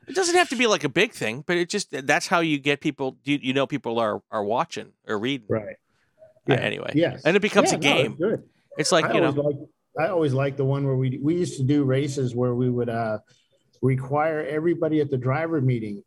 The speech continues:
Speaker 2: And when they came to the driver meeting, they got a second set of wristbands.
Speaker 1: Oh.
Speaker 2: That second wristband allowed them to get on the track. So we would see how many guys
Speaker 1: Yeah.
Speaker 2: are stuck at pit out 'cause they can't get on track 'cause they don't have the right wristband 'cause they weren't at the meeting.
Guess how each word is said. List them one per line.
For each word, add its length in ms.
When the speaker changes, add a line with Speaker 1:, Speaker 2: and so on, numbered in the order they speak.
Speaker 2:
And 420
when 220
they 120
came 280
to 80
the 80
driver 340
meeting, 320
they 120
got 200
a 60
second 560
set 400
of 340
wristbands. 880
Speaker 1:
Oh. 480
Speaker 2:
That 160
second 380
wristband 480
allowed 260
them 160
to 60
get 160
on 120
the 60
track. 380
So 160
we 160
would 220
see 280
how 200
many 180
guys 580
Speaker 1:
Yeah. 120
Speaker 2:
are 20
stuck 320
at 180
pit 140
out 360
'cause 140
they 80
can't 180
get 120
on 100
track 220
'cause 80
they 80
don't 160
have 120
the 60
right 220
wristband 420
'cause 80
they 100
weren't 300
at 140
the 80
meeting. 420